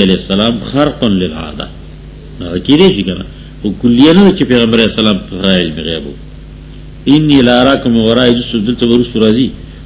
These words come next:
"زه تاسو درست نه ینم." وی پیغمبر علیه السلام مانځه کې مخکې ولا وروسته ټول حالت به لیده. غلطه وی، وروسته یې نه لیده. کله کله به ورته الله څرګنده کړه خبره. یوه دا.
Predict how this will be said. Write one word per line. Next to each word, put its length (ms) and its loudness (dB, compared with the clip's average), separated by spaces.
"زه 80 2
تاسو 280 2
درست 280 4
نه 120 2
ینم." 260 2
وی 120 2
پیغمبر 420 4
علیه 140 4
السلام 340 0
مانځه 280 2
کې 140 0
مخکې 180 -4
ولا 120 4
وروسته 300 0
ټول 260 0
حالت 280 -2
به 60 -4
لیده. 240 -8
غلطه 300 0
وی، 160 -2
وروسته 280 -2
یې 120 -2
نه 100 2
لیده. 180 0
کله 180 6
کله 240 2
به 100 4
ورته 180 0
الله 200 2
څرګنده 420 -6
کړه 160 -14
خبره. 220 -12
یوه 260 2
دا. 160 -2